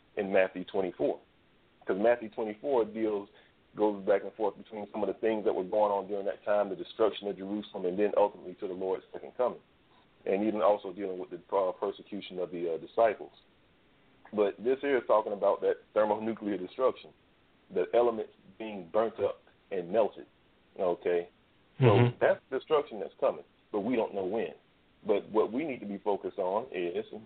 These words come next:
Speaker 1: verse eleven and twelve. It says, "Seeing then that all these things shall be dissolved, what manner of persons ought ye to be in all holy conversation and godliness, looking for and hasting unto the coming day of God,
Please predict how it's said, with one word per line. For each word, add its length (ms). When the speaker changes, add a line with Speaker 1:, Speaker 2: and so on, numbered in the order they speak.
Speaker 1:
verse 220
eleven 320
and 140
twelve. 340
It 140
says, 180
"Seeing 320
then 200
that 140
all 280
these 280
things 320
shall 140
be 180
dissolved, 640
what 320
manner 280
of 260
persons 420
ought 300
ye 280
to 80
be 400
in 100
all 340
holy 280
conversation 760
and 120
godliness, 480
looking 440
for 200
and 100
hasting 460
unto 180
the 100
coming 360
day 200
of 140
God, 380